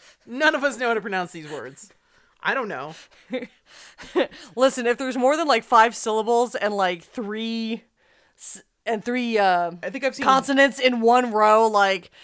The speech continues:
Speaker 1: I think I've seen one
Speaker 2: <laughs>
Speaker 1: vowel since we started this paragraph. Like
Speaker 2: Fallen da Forehead, which is falling to peril. Her bed is named Kor,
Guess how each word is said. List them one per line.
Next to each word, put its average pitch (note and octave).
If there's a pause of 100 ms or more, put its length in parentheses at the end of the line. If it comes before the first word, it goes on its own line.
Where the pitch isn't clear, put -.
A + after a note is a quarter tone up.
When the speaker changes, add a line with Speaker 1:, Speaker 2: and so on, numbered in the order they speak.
(460)
Speaker 1:
I A3+
think D#4+
I've D4+
seen G3+
one F#3
Speaker 2:
<laughs> E3
Speaker 1:
vowel D3+
since D#3+
we D3+
started C3+
this B2
paragraph. -
Like C#3+ (960)
Speaker 2:
Fallen D4+
da C#4
Forehead, G#3+ (640)
which G#3
is A3+
falling G4
to D#4
peril. C4+ (1000)
Her C#4
bed C4
is C4
named C4+
Kor, G3